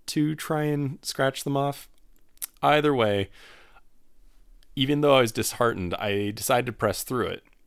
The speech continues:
and got my ten ties posted and was rewarded for that with the upcoming week with my first tie sale. I ran into several more learning moments, like double-checking items for stains and snags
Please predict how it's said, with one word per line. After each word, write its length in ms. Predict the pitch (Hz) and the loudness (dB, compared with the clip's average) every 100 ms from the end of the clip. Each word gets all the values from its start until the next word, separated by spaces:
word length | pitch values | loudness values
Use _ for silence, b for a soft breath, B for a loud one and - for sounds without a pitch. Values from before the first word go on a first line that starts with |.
| - | -8
and 160 | 127 127 | -2 2
got 180 | 120 | 2
my 100 | 117 | 2
ten 340 | 107 - 113 117 | -2 0 0 0
ties 360 | 110 104 104 | 0 2 0
posted 560 | - 104 95 - 98 - - | -2 -2 -2 0 -2 -2 -6
and 200 | 117 113 | -4 -2
was 200 | 107 107 | -2 -2
rewarded 640 | 101 98 101 107 113 117 - b b b b | -2 0 0 0 -2 -4 -14 b b b b
for 280 | - 113 101 | -12 -4 -2
that 320 | 90 85 - _ - - | -2 -4 -8 _ -20 -18
with 100 | - | -8
the 140 | 110 | -6
upcoming 560 | - - - 107 113 95 | -6 -8 -8 -6 -4 -4
week 400 | 78 78 - - _ _ _ _ - | -6 -8 -18 -20 _ _ _ _ -16
with 140 | - | -12
my 100 | 90 | -10
first 400 | - 90 85 - | -6 -4 -4 -6
tie 260 | - 82 87 | -6 -6 -6
sale. 460 | - - - - - _ - - - - - - _ - B B B | -8 -10 -12 -14 -18 _ -20 -20 -20 -20 -20 -20 _ -18 B B B
I 80 | 127 | -2
ran 200 | 139 214 | 2 2
into 160 | 262 165 | 0 -2
several 360 | 147 127 123 | 0 2 2
more 320 | 110 107 113 117 | 2 2 4 4
learning 320 | 117 120 120 | 2 2 2
moments, 560 | 113 113 110 98 - | 2 4 2 0 -6
like 340 | - 92 87 - | -2 -2 -2 -6
double-checking 640 | 127 101 101 110 98 104 | -4 -2 0 0 0 -2
items 300 | 90 87 87 | -4 -4 -6
for 100 | - | -8
stains 460 | - - 87 87 85 | -8 -6 -4 -6 -8
and 100 | 82 | -8
snags 640 | - 127 120 117 117 - | -4 0 2 2 0 -6